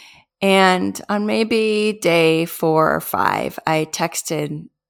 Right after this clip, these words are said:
one of my dear friends who had had covid a few months ago. And she wrote such a loving response in response to my text. And she wrote things like, "Perfection doesn't exist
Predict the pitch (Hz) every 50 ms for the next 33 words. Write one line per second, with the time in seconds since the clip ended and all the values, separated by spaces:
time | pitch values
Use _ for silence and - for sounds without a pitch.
0 | _ _ _ 185 180 165 156 160 175 165 151 151 151 - 147 147 151 151 - -
1 | 65 69 - - - - - - - _ _ _ _ _ _ _ - _ _ -
2 | - 233 262 262 233 254 262 240 254 254 254 - 208 175 170 170 175 170 170 -
3 | - 165 165 165 - - - - - - - - 50 - _ _ - 170 165 160
4 | 160 160 160 156 - - - - - - 208 202 196 208 202 202 190 - - -
5 | - - 254 262 262 - 339 294 240 196 185 175 175 170 160 151 151 - - -
6 | - - - _ - - - _ _ _ 175 160 160 165 170 _ _ _ _ _
7 | _ _ _ - 175 - - - 170 151 147 - - 170 156 143 147 - - -
8 | - - - - - - _ 170 175 180 - - - 214 208 214 226 240 254 247
9 | - - - 208 196 185 185 - - 175 165 160 156 160 - - - _ _ _
10 | _ _ _ _ _ _ _ _ _ _ _ - - 196 - - 233 233 233 -
11 | 254 233 220 208 196 190 196 185 - - 165 180 - - - 185 180 - - -
12 | - -